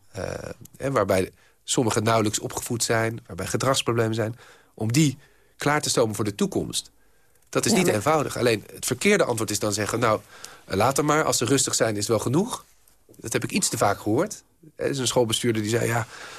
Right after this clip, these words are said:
Speaker 1: ja, meneer Asscher, maar met die populatie moet je niet veel meer verwachten." Populatie is dan code voor allochtonen. Ja, dat is natuurlijk onacceptabel.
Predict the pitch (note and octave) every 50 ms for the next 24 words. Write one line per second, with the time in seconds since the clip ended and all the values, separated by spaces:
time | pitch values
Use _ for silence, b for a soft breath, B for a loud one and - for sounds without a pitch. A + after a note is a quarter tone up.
0 | B B B B B B B B B B B B B B B B B B B -
1 | - - - - A2 A2+ A2+ G#2+ G#2 - A2 G#2 - - A2 A2+ G#2+ G#2+ A2 G#2
2 | A2+ C3+ C3 - C3 A#2 - A#2+ A#2 C3+ C#3+ C#3+ C#3 - - A#2 A2+ B2 A#2+ -
3 | B2 A#2+ A#2 A2+ - C3+ A#2+ A2+ A#2 A2+ - A#2+ A#2 C#3 C3 - - - - -
4 | - - - - - - - - G#2 F2+ - G#2+ A2 A2+ A#2 A#2 - A#2+ G#2+ G#2
5 | A2 A2 G2+ G2 G#2 - - - D3+ C3 B2+ B2+ A#2+ A2 - - A#2+ A2+ A2 G#2+
6 | A2 - - _ - - A#2+ A2 - - - C#3 B2 G#2 F2+ D#2+ - - - -
7 | _ _ _ b b b b b b b b b b b b b b - - -
8 | - _ _ _ _ _ _ _ _ _ _ _ _ _ _ _ _ _ _ _
9 | - - A#2 A#2 C#3 - - C#3+ - C#3 C3 B2 A2+ - - - D3+ C3 A2+ F2+
10 | - - -